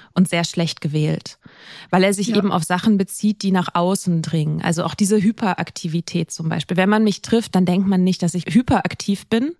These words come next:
Speaker 1: aber ich habe halt eine sehr große innere Unruhe. Die ist sehr stark und eben in meinem Innern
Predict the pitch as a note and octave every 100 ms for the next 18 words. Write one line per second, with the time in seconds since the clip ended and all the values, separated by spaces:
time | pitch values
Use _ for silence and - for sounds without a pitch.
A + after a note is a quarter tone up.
0 | - F#3 G#3 F#3+ - G#3 G3 G3 F3+ G3
1 | F#3 - F#3+ - F#3 F#3 - F3+ F3 D#3+
2 | D#3 D#3 - - - G#3+ G3 - G#3 A3
3 | - F3+ F#3 F3+ - E3+ E3 - F#3+ G3
4 | - G#3 G3 G3+ A3+ C#4 G#3+ G3 G#3